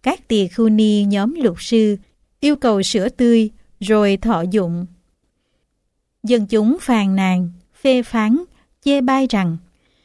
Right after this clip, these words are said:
"Vì sao các tỳ khưu ni lại yêu cầu sữa tươi rồi thọ dụng? Khi được đầy đủ, ai mà không vừa ý? Đồ ngon ngọt, ai lại không thích thú?" Các tỳ khưu ni đã nghe được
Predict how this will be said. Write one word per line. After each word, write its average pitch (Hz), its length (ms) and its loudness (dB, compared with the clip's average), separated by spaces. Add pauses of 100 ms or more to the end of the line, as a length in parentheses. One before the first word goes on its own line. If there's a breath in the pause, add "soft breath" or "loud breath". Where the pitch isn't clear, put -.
(300)
"Vì 233 240 -2
sao 269 380 -2
các 370 240 -6
tỳ 214 200 0
khưu 233 240 -2
ni 226 340 2 (260 soft breath)
lại 208 280 -2
yêu 285 160 0
cầu 220 280 0
sữa 190 280 -2
tươi 233 400 2 (300)
rồi 208 300 0
thọ 190 340 -2
dụng? 196 320 0 (760)
Khi 311 180 0
được 214 240 0
đầy 202 220 0
đủ, 190 380 -2 (240)
ai 233 280 0
mà 220 180 2
không 240 280 0
vừa 208 240 0
ý? 262 280 0 (680)
Đồ 220 280 2
ngon 269 300 0
ngọt, 196 280 0 (240)
ai 247 280 0
lại 208 180 0
không 220 280 -2
thích - 220 -6
thú?" 254 340 0 (1500)
Các 339 220 -6
tỳ 214 220 0
khưu 233 180 0
ni 214 340 4
đã 190 140 -2
nghe 269 300 2
được 196 280 0